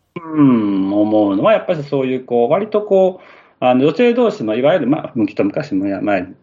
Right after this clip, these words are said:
昔、一昔前の、あのー、言い方で言うと、井戸端会議的な意味でのそういう情報交換の場が、やっぱし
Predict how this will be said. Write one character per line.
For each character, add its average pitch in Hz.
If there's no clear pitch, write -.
昔、 110
一 -
昔 208
前 123
の、 220
あ 110
の 101
ー、 -
言 107
い -
方 107
で 104
言 110
う -
と、 -
井 131
戸 147
端 160
会 151
議 147
的 147
な 143
意 147
味 135
で 233
の 220
そ 113
う 107
い 113
う 98
情 120
報 139
交 160
換 123
の 98
場 92
が、 87
や 90
っ -
ぱ 156
し 127